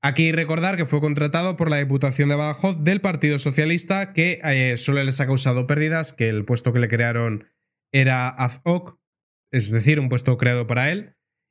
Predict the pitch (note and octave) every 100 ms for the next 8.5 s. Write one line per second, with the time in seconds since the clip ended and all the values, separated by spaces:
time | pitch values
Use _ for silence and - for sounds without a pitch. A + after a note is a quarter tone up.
0 | - D3+ C3+ E3+ E3+ E3+ E3 E3 D3+ D3
1 | D3 D3+ D3+ - C#3 C#3+ C3+ C#3 D3 D#3
2 | B2+ C#3+ C#3+ C3+ C#3+ D3+ C#3+ C3+ C3+ C#3
3 | D#3 D#3+ E3 - C#3+ C#3 D3+ D#3 D3 -
4 | C#3+ C3 C3+ C#3 C3+ C3 C#3+ C3 C3+ D#3+
5 | C#3+ C3+ C3+ B2+ A#2+ G#2 F#2+ B2 B2 B2+
6 | C3 A#2+ B2 A#2 G#2 C3+ C#3 D#3 D#3 _
7 | _ _ B2 B2 A#2+ B2+ C3 B2+ A#2 C3+
8 | C3+ D#3 D#3 - -